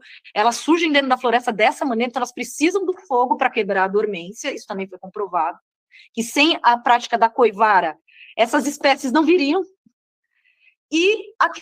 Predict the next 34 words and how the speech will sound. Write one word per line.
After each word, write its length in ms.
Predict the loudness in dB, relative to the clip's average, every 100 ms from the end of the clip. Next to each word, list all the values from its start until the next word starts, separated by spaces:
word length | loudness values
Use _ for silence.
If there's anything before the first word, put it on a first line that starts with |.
| _
questão 640 | -6 -6 -2 0 2 0
da 240 | 2 2 0 -6
variedade, 920 | 0 2 2 0 -2 -6 -8 -14 -14
porque, 260 | -12 -6 -4
beleza, 420 | -2 -2 -2 -4
ele, 160 | -6 -10 _
eles 240 | -8 -8
queimam 340 | -2 0 2 2
uma 200 | 2 4
área 360 | 4 2 0
pra 140 | -6 -6
poder 480 | -4 0 0 0 -4
plantar 320 | -8 -4 0
ali 180 | 0 -2 -2
uma 120 | 0
roça 280 | 0 -4 -6
de 80 |
mandioca, 480 | -4 -2 -2 -2 -4
por 180 | -4 -2
exemplo. 420 | -2 -6 -18 -10
Não 80 | -8
é 60 | -6
só 140 | -4
mandioca 360 | -2 -4 -6 -8
que 80 | -10
eles 180 | -10 -4
plantam, 380 | 0 0 -2 -6
eles 180 | -8
plantam 320 | -6 -8 -6 -12 -14 -20 _
várias 400 | -4 -2 0 0
outras 220 | -2 -6 -6
variedades, 680 | -4 0 2 4 2 0
abóbora, 800 | -2 0 0 2 2 0 -8 -10
feijões, 960 | -6 -6 -6 -8 -10 -8 -6 -8 -12